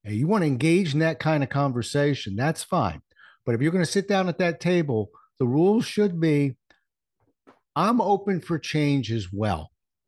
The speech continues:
And if we both sit down with, and, and follow that, maybe we can hear each other a little bit more. But usually it's, "I have my fingers in my ears, but I'm gonna, I'm gonna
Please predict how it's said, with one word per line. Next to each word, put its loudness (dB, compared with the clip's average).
And 4
if 0
we 2
both 0
sit -2
down 0
with, -2
and, -2
and 0
follow 0
that, -2
maybe 0
we 2
can -2
hear 2
each -2
other 0
a -2
little -2
bit -6
more. -4
But -6
usually 2
it's, -2
"I -2
have 0
my 0
fingers -2
in 2
my 2
ears, 2
but 0
I'm 0
gonna, 0
I'm 2
gonna 0